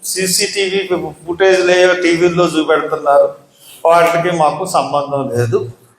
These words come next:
అని చెప్పారు. చెప్పిన తర్వాత ఆ సీసీటీవీ ఫుటేజ్లు అన్నీ వెళ్ళిపోయినాయి.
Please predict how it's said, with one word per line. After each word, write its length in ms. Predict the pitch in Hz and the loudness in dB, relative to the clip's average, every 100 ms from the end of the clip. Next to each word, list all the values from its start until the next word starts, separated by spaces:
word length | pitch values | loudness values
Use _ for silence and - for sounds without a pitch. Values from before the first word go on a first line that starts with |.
| _ _ _ _ _ | _ _ _ _ _
అని 140 | 156 165 | -8 -6
చెప్పారు. 400 | - - - - - - - - _ _ - - - - - _ _ _ _ _ _ _ _ _ - - - - - _ - | -8 -12 -20 -20 -20 -18 -18 -20 _ _ -10 -8 -6 -8 -10 _ _ _ _ _ _ _ _ _ -16 -12 -10 -12 -16 _ 0
చెప్పిన 320 | 226 226 254 | 2 4 4
తర్వాత 680 | 240 226 220 220 196 180 180 - - - - _ _ _ 160 | 6 6 4 4 4 4 0 -2 -10 -16 -20 _ _ _ -10
ఆ 20 | |
సీసీటీవీ 840 | - 180 185 185 185 185 185 175 | -8 -6 -6 -4 -4 2 2 2
ఫుటేజ్లు 540 | 185 170 165 175 160 160 | -2 -4 0 0 2 0
అన్నీ 220 | 156 160 | 2 0
వెళ్ళిపోయినాయి. 680 | 135 135 135 120 - 120 | 0 0 -2 -2 -4 -10